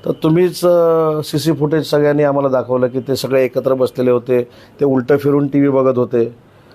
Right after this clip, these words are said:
आणि त्याच्यानंतर गोळीबार झाला. हे आम्ही तुमच्याच चॅनलवरनं बघितलं. त्याच्यानंतर त्यांनी सांगितलं की मुलगा तिथं नव्हता, पण तुम्हीच, अ, सीसी कॅमेरा फुटेज दाखवलं की तो बाहेर होता, बाहेर काहीतरी त्यांचं चालू होतं. तर मला असं वाटतं की जे पुरावे आहेत ते पोलिसांकडे आहेत,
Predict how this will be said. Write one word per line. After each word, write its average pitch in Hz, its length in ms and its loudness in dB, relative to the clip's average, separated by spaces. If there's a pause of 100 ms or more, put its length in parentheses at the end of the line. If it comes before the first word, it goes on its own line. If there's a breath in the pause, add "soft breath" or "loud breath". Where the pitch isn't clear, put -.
(120 loud breath)
आणि 139 100 -2
त्याच्यानंतर 160 500 0
गोळीबार 143 380 2
झाला. 135 180 0
हे 135 60 2
आम्ही 170 240 -2
तुमच्याच 175 300 -2
चॅनलवरनं 151 480 0
बघितलं. 120 340 0 (540 loud breath)
त्याच्यानंतर 151 500 0
त्यांनी 151 260 0
सांगितलं 147 380 0
की 143 180 -2
मुलगा 135 340 0
तिथं 139 260 -6
नव्हता, 135 300 0
पण 131 240 -6
तुम्हीच, 160 320 -2
अ, 156 120 2
सीसी 139 280 -6
कॅमेरा 143 380 2 (360 loud breath)
फुटेज 143 280 0
दाखवलं 131 360 0
की 139 100 -6
तो 131 100 -2
बाहेर 123 300 0
होता, 127 380 0 (400 soft breath)
बाहेर 127 180 0
काहीतरी 131 300 -2
त्यांचं 131 280 0
चालू 123 280 0
होतं. 120 220 0 (420 loud breath)
तर 208 60 -6
मला 147 220 2
असं 165 180 0
वाटतं 170 240 -2
की 180 100 0
जे 156 140 0
पुरावे 151 460 0
आहेत 98 280 -2 (500 soft breath)
ते 170 60 0
पोलिसांकडे 139 680 0
आहेत, 104 240 0